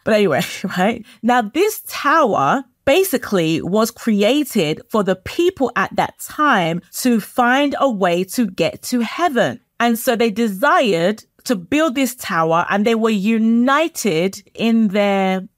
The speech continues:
pursuit to build something to get to heaven, to reach God. Now, here's the thing. They were unified. And the Bible says in Psalm one thirty-three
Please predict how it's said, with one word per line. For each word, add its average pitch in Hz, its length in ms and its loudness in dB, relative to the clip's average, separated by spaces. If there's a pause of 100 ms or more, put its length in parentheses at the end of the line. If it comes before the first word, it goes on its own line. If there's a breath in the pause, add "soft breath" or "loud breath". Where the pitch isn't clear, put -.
pursuit - 1040 -2 (120)
to 254 160 -2
build 269 540 -2
something 180 600 0
to 170 320 -4 (100)
get 233 280 -2 (100)
to - 180 0
heaven, 190 420 0
to 196 160 -4
reach 170 440 -4 (200)
God. 135 380 -2 (280)
Now, 208 180 2
here's 269 480 0
the 233 140 0
thing. 175 340 -2 (180)
They 254 540 0
were 226 640 0
unified. 175 1040 0 (220)
And 220 200 2
the 226 60 2
Bible 254 680 0
says 190 280 0
in 180 100 -2
Psalm 185 360 -2
one 226 240 2
thirty-three 214 1160 -2